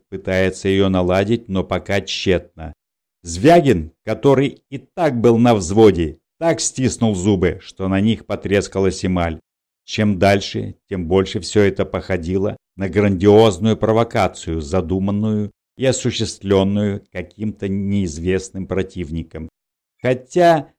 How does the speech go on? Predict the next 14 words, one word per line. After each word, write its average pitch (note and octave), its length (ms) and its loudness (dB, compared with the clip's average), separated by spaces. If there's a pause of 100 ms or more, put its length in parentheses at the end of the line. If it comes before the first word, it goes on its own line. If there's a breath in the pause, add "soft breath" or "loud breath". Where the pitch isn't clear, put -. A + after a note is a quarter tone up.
(220)
насчет F#2+ 580 -2
противника A#2+ 680 -2
можно G2+ 440 0
долго F#2+ 380 2
не F#2 120 0
гадать. E2+ 460 -4 (440)
Американцы. F#2+ 920 -4 (400)
Кто G3+ 220 -2
же E3 100 2
еще C#3+ 280 2
на B2 120 4
такую A#2 420 2
наглость F#2+ 440 2
способен? E2 640 -10